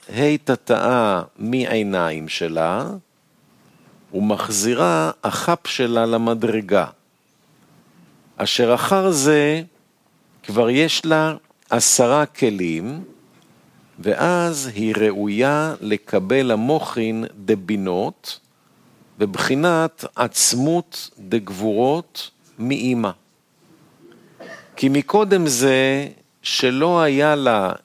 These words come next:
אלא בחינת גלגלת ועיניים, שהיא עד י' ב' שנים ויום אחד,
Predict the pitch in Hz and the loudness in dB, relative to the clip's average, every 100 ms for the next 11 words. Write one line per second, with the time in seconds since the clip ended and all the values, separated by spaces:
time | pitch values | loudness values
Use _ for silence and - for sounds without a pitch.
0 | - 147 143 123 101 - 120 123 131 120 | 0 2 2 0 -2 -4 -2 2 2 0
1 | 107 - - _ _ 92 117 107 104 104 | -2 -8 -20 _ _ -4 0 0 0 0
2 | 139 135 117 117 101 87 101 92 90 85 | 2 2 0 0 0 0 -2 0 0 -2
3 | 78 73 80 104 156 165 _ _ _ _ | -4 -6 -8 -10 -12 -18 _ _ _ _
4 | _ _ _ _ - - 120 147 143 113 | _ _ _ _ -6 -2 2 2 2 0
5 | - _ _ - - - 143 151 120 90 | -6 _ _ -20 -10 0 2 4 2 -2
6 | 87 - _ 101 143 151 117 107 135 - | -12 -14 _ -2 0 2 0 2 2 2
7 | - 127 127 127 110 98 - 95 107 110 | 0 0 0 0 -2 -4 -6 -2 0 2
8 | 113 110 - - - 85 | 0 -2 -4 -6 -2 -4